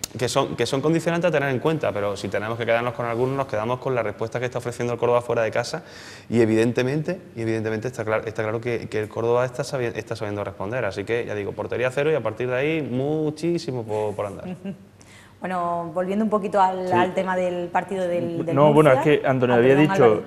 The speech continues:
Speaker 3: ha dicho la palabra remontar el vuelo.
Speaker 2: Sí.
Speaker 3: Yo me he traído aquí para que la gente valore un poco lo que está haciendo el Córdoba. Así,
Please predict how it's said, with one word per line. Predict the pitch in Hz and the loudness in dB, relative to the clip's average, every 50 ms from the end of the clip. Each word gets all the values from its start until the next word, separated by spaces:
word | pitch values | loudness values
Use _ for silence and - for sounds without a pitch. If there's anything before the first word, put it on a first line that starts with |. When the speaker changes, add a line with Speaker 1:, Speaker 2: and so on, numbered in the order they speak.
| - - | -4 0
Speaker 3:
ha | - 123 | 2 2
dicho | 135 135 131 143 135 | 2 2 2 4 4
la | 127 | 6
palabra | 120 135 135 131 120 110 107 104 104 | 8 8 8 10 10 8 8 6 4
remontar | 98 107 107 104 104 104 - - 123 | 2 2 0 0 0 2 2 4 4
el | 127 123 | 4 2
vuelo. | 123 131 127 120 120 135 170 - - - | 4 4 4 4 4 2 0 -4 -8 -12
Speaker 2:
Sí. | - - 180 165 - - - - | -12 -10 -12 -12 -14 -18 -8 -2
Speaker 3:
Yo | 110 120 120 | 2 2 2
me | 127 131 | 2 2
he | 127 | 2
traído | 131 131 131 131 135 | 2 2 4 4 4
aquí | 131 127 131 127 123 127 135 | 2 2 0 0 0 0 0
para | 135 - - 113 104 | -2 0 0 0 0
que | 101 107 | 2 2
la | 101 104 | 2 2
gente | 101 104 107 107 120 120 | 2 2 2 2 2 4
valore | 117 120 120 120 120 123 | 6 6 6 6 6 4
un | 120 113 | 2 2
poco | 117 117 113 - 117 113 117 123 | 0 0 0 2 4 4 4 4
lo | 120 117 113 110 | 4 2 2 2
que | 117 110 | 0 -2
está | - 113 | -2 -2
haciendo | 117 120 120 117 | 0 2 2 2
el | 110 110 | 2 4
Córdoba. | - 123 117 110 107 113 131 - - - - - - - - - - - | 4 4 6 6 4 2 2 -2 -6 -16 -20 -20 -20 -20 -20 -14 -6 -4
Así, | - 104 120 123 | -2 0 0 0